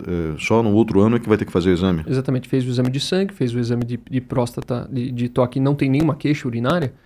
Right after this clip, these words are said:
Speaker 2: segue a vida. Então, por que que eu vou frisar agora na queixa urinária? Lembra que eu falei pra você que o, o câncer de próstata é uma doença assintomática, né? Mas, geralmente, o paciente vai consultar quando ele tem alguns sintomas, né?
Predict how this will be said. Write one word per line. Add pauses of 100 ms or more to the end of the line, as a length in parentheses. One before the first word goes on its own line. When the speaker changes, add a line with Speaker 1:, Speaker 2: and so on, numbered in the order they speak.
(320)
Speaker 2:
segue
a
vida. (260)
Então,
por
que
que
eu
vou
frisar
agora
na
queixa
urinária?
Lembra
que
eu
falei
pra
você
que
o, (160)
o
câncer
de
próstata
é
uma
doença
assintomática, (220)
né? (800)
Mas,
geralmente,
o
paciente
vai
consultar
quando
ele
tem
alguns
sintomas,
né?